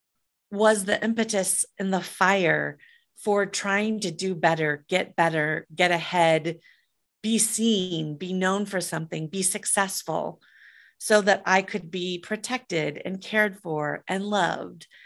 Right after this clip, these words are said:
And what I really realized now after all these years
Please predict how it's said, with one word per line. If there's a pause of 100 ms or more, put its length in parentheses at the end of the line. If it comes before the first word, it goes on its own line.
(320)
And
what
I
really
realized
now
after
all
these
years